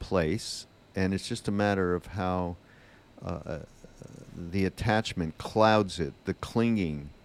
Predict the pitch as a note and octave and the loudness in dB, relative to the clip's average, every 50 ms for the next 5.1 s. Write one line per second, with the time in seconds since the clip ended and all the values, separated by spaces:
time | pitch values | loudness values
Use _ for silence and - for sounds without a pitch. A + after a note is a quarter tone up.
0 | - - - - - - - - - - - G2+ G2+ G#2+ G#2+ G#2+ F#2+ - - D#2+ | -20 -20 -20 -20 -20 -20 -20 -18 -10 -4 0 2 4 4 4 4 2 -2 -6 -8
1 | D#2 - - - - - G#2+ G#2+ A2 A2 G#2 G2+ G2+ G#2 G2 D#2 C2 - - - | -8 -8 -8 -6 0 2 4 4 4 4 2 2 2 2 0 0 -2 -6 -10 -12
2 | - - - - - - - - - - - - E2+ F2+ F2+ F2 - F#2 F2+ E2+ | -12 -14 -18 -20 -20 -20 -20 -20 -20 -20 -16 -4 0 2 2 2 2 -2 -4 -4
3 | D#2 F2 - - G2+ G2 F#2+ F#2 D#2+ - G2 F2 - - - A2 F#2 - F2 F#2 | -4 -8 -8 -4 -2 0 0 0 0 -2 -4 -4 -2 -2 0 0 2 2 2 2
4 | G2 - - F#2 F2 E2+ F2 E2 E2 E2+ E2+ E2+ D#2+ D#2+ D#2+ - - E2 E2 E2 | 2 2 0 0 0 2 2 0 0 -2 -2 -2 -2 -4 -4 -4 -4 -4 -2 -2
5 | D#2+ D#2+ | -4 -6